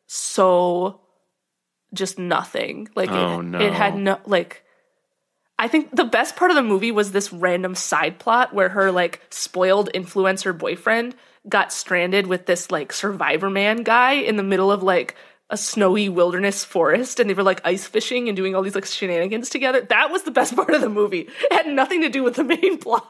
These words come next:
Speaker 2: Oh, no, Lindsay.
Speaker 1: <laughs>
Speaker 2: Well, yeah, I don't know. I
Speaker 1: I just
Speaker 2: saw
Speaker 1: didn't like her
Speaker 2: something about, like,
Speaker 1: character.
Speaker 2: they, that she's interested in doing another, uh, Freaky Friday movie, which I would support
Speaker 1: Oh,
Speaker 2: as well.
Speaker 1: yeah,
Speaker 2: I
Speaker 1: I
Speaker 2: don't
Speaker 1: would
Speaker 2: know.
Speaker 1: support
Speaker 2: She's
Speaker 1: that.
Speaker 2: like, she's been in some really good movies.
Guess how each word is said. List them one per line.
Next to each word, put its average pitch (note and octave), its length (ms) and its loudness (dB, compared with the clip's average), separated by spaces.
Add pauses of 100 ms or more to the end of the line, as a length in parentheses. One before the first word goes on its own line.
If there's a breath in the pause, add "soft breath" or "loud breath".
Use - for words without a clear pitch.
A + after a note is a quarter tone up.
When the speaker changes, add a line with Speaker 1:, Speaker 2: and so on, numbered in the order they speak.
Speaker 2:
Oh, A2+ 320 0
no, G#2+ 460 0
Lindsay. F#2 680 -2
Speaker 1:
<laughs> C5 60 2 (840 loud breath)
Speaker 2:
Well, G#2 440 0 (680)
yeah, F2+ 420 0
I A2+ 120 0
don't G#2 100 -2
know. G2 140 0
I - 120 -2
Speaker 1:
I - 20 -
just C3+ 100 0
Speaker 2:
saw D3+ 60 4
Speaker 1:
didn't D3+ 80 2
like - 20 -2
her F3 60 -2
Speaker 2:
something A#2+ 340 0
about, G2+ 260 0
like, G2 160 -2
Speaker 1:
character. G2 260 -2 (180)
Speaker 2:
they, G2 140 -2
that - 220 -18
she's G2+ 300 0
interested G2 480 -2
in F#2 100 0
doing F2+ 340 2
another, F2+ 380 -2 (260)
uh, E2+ 360 -6
Freaky F2+ 340 -8
Friday E2 380 -6
movie, E2 320 -10
which - 200 -12
I F2+ 80 -6
would F2 200 -8
support - 420 0
Speaker 1:
Oh, - 20 -18
Speaker 2:
as - 120 -18
well. C#4 100 -8
Speaker 1:
yeah, F4+ 80 0
Speaker 2:
I - 40 -2
Speaker 1:
I - 100 -2
Speaker 2:
don't - 20 2
Speaker 1:
would E3 60 2
Speaker 2:
know. F#3 80 6
Speaker 1:
support E3+ 160 0
Speaker 2:
She's C#3 80 0
Speaker 1:
that. D3 100 4
Speaker 2:
like, - 220 0
she's D3+ 260 -2 (240)
been F3 160 4
in D3 140 0
some A2 160 -8
really C3 240 0
good A#2 260 0
movies. G2 480 -6